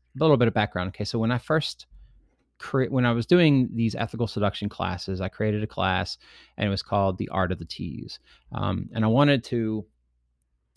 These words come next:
it's something I think people say, like, "Oh, Steve, you're really kind of good at the teasing and, you know, you do it with stuff and, you know, it comes off well." And so I, I do think it was, like, a technique or style. Um, and I wanted to kind of try to analyze myself and be able to share that with people of, like, just how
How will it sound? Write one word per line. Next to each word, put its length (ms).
it's 120
something 220
I 60
think 180
people 200
say, 220
like, 160
"Oh, 140
Steve, 320
you're 100
really 220
kind 180
of 120
good 180
at 80
the 100
teasing 520
and, 120
you 80
know, 80
you 160
do 200
it 60
with 120
stuff 400
and, 160
you 100
know, 80
it 160
comes 260
off 260
well." 300
And 120
so 120
I, 220
I 20
do 120
think 140
it 40
was, 140
like, 120
a 40
technique 460
or 60
style. 720
Um, 500
and 140
I 20
wanted 380
to 80
kind 240
of 80
try 260
to 460
analyze 420
myself 400
and 80
be 60
able 80
to 60
share 360
that 300
with 240
people 360
of, 120
like, 160
just 160
how 400